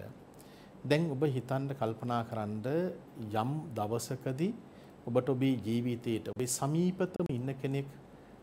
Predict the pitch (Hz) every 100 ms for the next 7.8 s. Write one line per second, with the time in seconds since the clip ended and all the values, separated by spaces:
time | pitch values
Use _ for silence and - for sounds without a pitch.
0 | - 107 117 131 139 143 143 123 113 117
1 | 117 - 110 - - 131 131 - 110 113
2 | 123 101 - 117 113 123 117 101 104 113
3 | 113 117 147 - - - - - 120 110
4 | - - 127 135 117 113 110 104 110 107
5 | - 107 110 110 107 - 104 95 92 90
6 | - - - - - - - 147 180 190
7 | 185 180 185 180 - 139 104